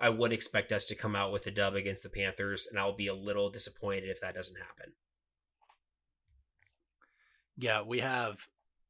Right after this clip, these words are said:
Speaker 2: open expectations and also specific ones. <laughs> Like, we'll see what the record ends up being. But, like, come on and, like, come out strong and beat the Panthers, <laughs> you know? All right, getting out of the N F C South,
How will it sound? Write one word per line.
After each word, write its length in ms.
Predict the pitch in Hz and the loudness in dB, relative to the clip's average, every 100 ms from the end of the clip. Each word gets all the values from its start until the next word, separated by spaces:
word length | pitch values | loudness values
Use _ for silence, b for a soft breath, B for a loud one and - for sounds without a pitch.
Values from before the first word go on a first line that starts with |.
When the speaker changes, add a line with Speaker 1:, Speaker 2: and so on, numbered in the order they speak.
| _ _ _ _ _ _ _ - _ _ - | _ _ _ _ _ _ _ -20 _ _ -8
Speaker 2:
open 280 | 131 135 175 | -4 -2 -2
expectations 960 | 170 165 180 180 160 170 - 170 139 - - | -4 -4 -4 -4 -4 -6 -6 -6 -8 -10 -10
and 140 | 120 | -10
also 500 | - 123 - 131 117 | -8 -6 -4 -4 -6
specific 640 | - - 123 127 - - | -8 -4 -4 -4 -6 -16
ones. 320 | 98 - - | -18 -18 -12
<laughs> 80 | - | -6
Like, 240 | 170 139 - B B B B _ _ b b - | -6 -6 -12 B B B B _ _ b b -6
we'll 120 | 151 | -2
see 200 | 147 185 | 0 0
what 160 | 170 151 | -2 -4
the 80 | 160 | -2
record 320 | 170 151 110 | -2 -2 -4
ends 180 | 98 95 | -6 -8
up 120 | 104 | -12
being. 240 | 98 95 _ - | -14 -18 _ -6
But, 200 | 120 123 | -2 -2
like, 260 | 113 107 - _ | -2 -4 -6 _
come 120 | - | -6
on 160 | 117 117 | -4 -6
and, 160 | 107 104 _ _ | -8 -12 _ _
like, 180 | 113 104 | -8 -6
come 160 | 139 127 | -6 -4
out 180 | 120 | -4
strong 280 | - 123 113 | -6 -8 -8
and 100 | 107 | -8
beat 160 | 101 107 | -8 -10
the 80 | - | -10
Panthers, 320 | 95 90 - - | -14 -12 -14 -16
<laughs> 180 | - - | -18 -16
you 100 | 107 - | -16 -14
know? 80 | 120 _ _ b b b _ _ - | -16 _ _ b b b _ _ -4
All 60 | |
right, 160 | 120 110 | -4 0
getting 280 | 143 139 120 | -2 -2 -2
out 140 | 110 | -4
of 120 | 104 | -6
the 120 | 113 104 | -6 -6
N 120 | 101 | -6
F 100 | 101 | -8
C 180 | - 104 | -8 -6
South, 480 | - 95 95 - | -6 -8 -10 -16